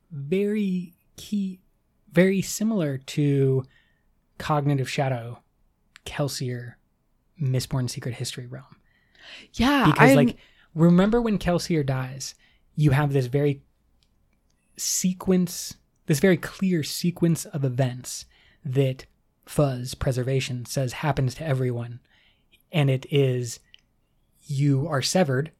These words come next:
Speaker 1: from your physical body and your cognitive self goes to meet Fuzz. And Fuzz says hello to everyone. You're going to then pass on. And you go from, like, the physical realm letting go, which we assume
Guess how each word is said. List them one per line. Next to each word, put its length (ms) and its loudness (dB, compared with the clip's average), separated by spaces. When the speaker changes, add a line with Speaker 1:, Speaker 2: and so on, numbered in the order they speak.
Speaker 1:
from 240 2
your 260 -4
physical 400 0
body 440 -4
and 140 0
your 100 -2
cognitive 680 -2
self 400 -2
goes 300 0
to 140 -4
meet 280 -4
Fuzz. 560 0
And 160 -4
Fuzz 220 -4
says 240 -4
hello 320 0
to 120 -4
everyone. 520 -2
You're 220 0
going 280 0
to 100 -6
then 360 -4
pass 380 -8
on. 300 -4
And 140 0
you 80 2
go 220 2
from, 200 -4
like, 240 -6
the 80 -10
physical 400 2
realm 360 0
letting 340 2
go, 340 -4
which 400 -6
we 160 -4
assume 720 -2